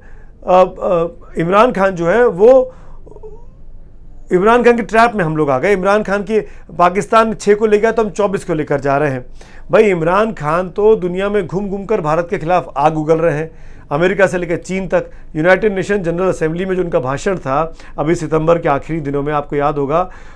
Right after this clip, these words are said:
उनके एक घंटे, एक घ-, एक सवा घंटे के भाषण में वो करीब सत्तर फीसदी टाइम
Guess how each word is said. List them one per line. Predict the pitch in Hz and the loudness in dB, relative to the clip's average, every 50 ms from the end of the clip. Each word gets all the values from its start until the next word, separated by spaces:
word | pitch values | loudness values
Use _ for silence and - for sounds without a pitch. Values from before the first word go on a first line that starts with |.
| - - - - | -16 -16 -8 -4
उनके | 175 190 202 170 254 | -4 -4 -4 0 0
एक | 240 202 185 196 214 196 175 | 0 4 4 4 4 4 4
घंटे, | 160 165 160 170 202 196 | 2 0 2 2 2 0
एक | 202 175 | 0 2
घ-, | 175 | 0
एक | 196 208 196 202 - | 0 0 0 -2 0
सवा | - 185 185 190 180 | 0 0 2 2 2
घंटे | 170 175 170 185 185 | 2 0 -2 -2 -2
के | 190 | -2
भाषण | 165 147 147 139 147 185 185 | -2 -2 -2 -2 -4 -4 -4
में | 180 185 202 226 226 226 - - - - - | -2 -2 -2 -2 -2 -6 -14 -20 -20 -12 -8
वो | 190 175 | -6 -2
करीब | 175 202 214 226 175 | 0 2 2 0 -2
सत्तर | - - 190 196 190 - - 285 285 285 | -2 0 0 0 0 2 6 8 8 8
फीसदी | - - 208 196 190 180 156 160 185 180 | 6 0 -4 -4 -4 -4 -2 -2 -2 -2
टाइम | - 175 160 156 165 185 226 262 254 220 | -2 0 0 0 2 2 0 0 -2 -6